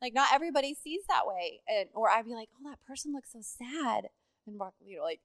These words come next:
it's like, "What person? I don't, I don't see that," you know? And I'm like, "Okay, Lord, I recognize this as you're highlighting this person to me for a reason." And so I was going through, like, Wendy's or something, and I just felt such sadness through the girl at the drive-thru.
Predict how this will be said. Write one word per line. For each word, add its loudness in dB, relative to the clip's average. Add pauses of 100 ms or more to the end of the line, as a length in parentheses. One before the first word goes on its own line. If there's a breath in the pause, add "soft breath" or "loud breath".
it's -18
like, -10
"What 2
person? -16
I -10
don't, -10
I -10
don't -2
see -8
that," 12
you -2
know? 6
And 4
I'm -6
like, -4 (360 soft breath)
"Okay, 8
Lord, 8
I 12
recognize 4
this -12
as -14
you're -10
highlighting -2
this -14
person -14
to -20
me -20
for -12
a -10
reason." -14 (100)
And -20
so 0 (360)
I -10
was -10
going -4
through, -12
like, -8
Wendy's -8
or -14
something, -10
and -18 (160)
I -20
just -14
felt 2
such -10
sadness 0
through -12
the -12
girl -2
at -14
the -20
drive-thru. 2